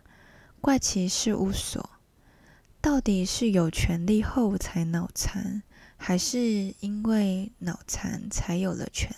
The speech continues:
利？这目前似乎还看不出来。我们只知道两者会有关联。Hashtag是权力游戏。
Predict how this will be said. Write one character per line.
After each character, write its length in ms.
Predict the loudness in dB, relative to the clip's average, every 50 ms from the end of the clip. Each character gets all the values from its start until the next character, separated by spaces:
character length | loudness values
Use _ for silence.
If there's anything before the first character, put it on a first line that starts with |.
| -12 -6
利？ 280 | -4 -4 -4 -4 -6 -12 _ _ _ -20 -20 -20 -20 -20 -20 -20 -20 -20 -20 -20 -20 -20 -20 _ _ _ _
这 160 | -4 0 0
目 240 | 0 0 0 0 0
前 380 | 0 0 0 2 2 2 2 0
似 240 | -2 -2 -2 -2 0
乎 240 | 0 2 0 0
还 320 | -2 -4 -6 -4 -2 -2 -2
看 320 | 0 -2 -2 -2 -2 -2
不 80 | -4 -4
出 260 | -4 -4 -4 -2 -2
来。 440 | -2 -2 -2 -4 -4 -6 -6 -8 -8 _ _ _ _ _ _ _ _ _ _ _ _ _ _ _ _ _ _ _ _
我 100 | 0 2
们 280 | 4 4 4 4 2 0
只 160 | -4 -4 -6
知 220 | -4 -4 -2 -2
道 400 | 2 4 4 6 6 6 4 2
两 340 | 2 2 2 2 2 2 0
者 380 | -2 -2 0 0 0 0 0 -4
会 320 | -6 -6 -4 -2 0 0
有 100 | 0 -2 -2
关 360 | -2 -2 -2 -2 -2 -4 -4
联。 240 | -4 -6 -6 -8 -12 _ _ _ _ _ _ _ _ -20 -20 -20 _ -6
Hashtag 760 | -2 -2 -2 -2 4 8 8 8 8 6 -2 -2 -4 -4 -4 -4 -6
是 180 | -8 -8 -6
权 320 | -4 -4 -2 -2 -2 -2 -2
力 140 | -2 -2
游 200 | -2 -4 -6 -8
戏。 360 | -6 -6 -6 -8 -8 -10 -12